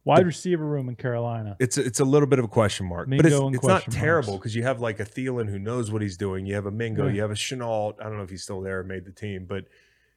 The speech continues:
Speaker 2: it's just not a deep room. It's not like you have any number one. Um, I think the big difference here on, on, on this team, and they're not there yet, is gonna be the defense.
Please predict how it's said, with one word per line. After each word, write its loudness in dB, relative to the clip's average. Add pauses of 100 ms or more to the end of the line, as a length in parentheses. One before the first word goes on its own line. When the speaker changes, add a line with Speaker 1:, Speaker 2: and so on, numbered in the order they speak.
Speaker 2:
it's -4
just -2
not 2
a 2
deep -4
room. -2
It's -4
not -2
like -2
you -8
have -2 (140)
any -8 (120)
number -4
one. 0 (400)
Um, 2 (380)
I 6
think 0
the 4
big 2
difference 0
here 2
on, -4
on, -4
on -4
this -4
team, -6 (440)
and 2
they're 4
not 4
there -2
yet, -6 (600)
is 0
gonna 4
be 4
the 2
defense. -8